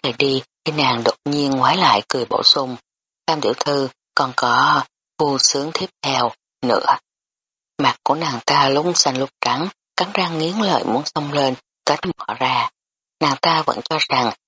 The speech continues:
nếu không có nàng thì hắn sẽ cưới mình. Nhìn bóng lưng bọn họ đi xa, nàng ta nắm chặt quyền trong cơn giận. Hoa Tiên Sống đi tới bên cạnh nàng ta khuyên nhủ. Trên đời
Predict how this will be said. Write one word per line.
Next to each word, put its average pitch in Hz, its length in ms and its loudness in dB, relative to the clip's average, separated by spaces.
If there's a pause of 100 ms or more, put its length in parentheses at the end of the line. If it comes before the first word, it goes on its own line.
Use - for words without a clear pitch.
(140)
nếu 175 100 4
không 156 340 -2
có 151 140 2
nàng 147 440 -4
thì 123 180 -2
hắn 127 280 -2
sẽ - 300 -2
cưới 143 100 0
mình. 147 220 -2 (920)
Nhìn 139 300 0
bóng 180 200 0
lưng 151 300 0
bọn - 200 4
họ - 220 2
đi 135 140 -2 (160)
xa, 127 260 2 (280)
nàng 135 220 0
ta 147 260 2
nắm 175 380 0
chặt - 140 0 (160)
quyền 117 300 0
trong 139 180 -2
cơn 139 180 -2
giận. 95 240 -2 (880)
Hoa 151 100 2
Tiên 143 160 2
Sống 185 360 0
đi 139 200 0
tới 143 220 0
bên 151 220 -6
cạnh - 300 -2
nàng 127 320 -2
ta 131 240 0
khuyên 131 180 -6
nhủ. 95 260 2 (800)
Trên 175 160 -2
đời 131 240 0